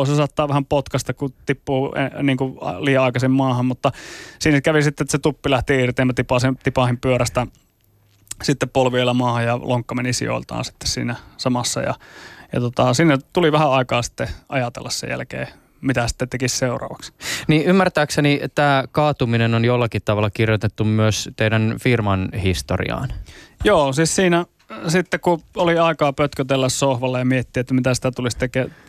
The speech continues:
Speaker 1: n-, niinku, mitä sitä, niinku, elämässä on tärkeää ja mitä sitten haluaisi tehdä ja, ja tota, ö, oikeastaan sitten kun rupesin selviämään siitä ja lähdin ajaa uudestaan pyörällä, mä, että eihän tässä ole enää mitään, että tämähän on, niinku, vaan yksi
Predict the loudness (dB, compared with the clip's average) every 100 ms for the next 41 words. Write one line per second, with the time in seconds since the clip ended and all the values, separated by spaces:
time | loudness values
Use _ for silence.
0 | -8 -10 -18 _ 0 2 2 4 2 0
1 | -12 -20 -20 -20 -20 -18 -2 2 2 2
2 | 2 2 0 -2 0 2 2 2 2 2
3 | 0 2 0 2 2 2 2 0 0 2
4 | 0 0 0 2 2 2 0 0 -2 -2
5 | -2 0 2 0 -4 _ _ _ _ -6
6 | 0 2 4 4 2 0 0 0 0 0
7 | -2 0 0 2 2 2 2 0 0 0
8 | -2 -2 -2 -2 -2 -2 -2 -2 -4 -4
9 | -4 -6 -2 -2 -2 -6 -8 -2 2 2
10 | 2 0 0 -4 -4 -2 -2 -2 0 2
11 | 2 0 -2 0 -2 -4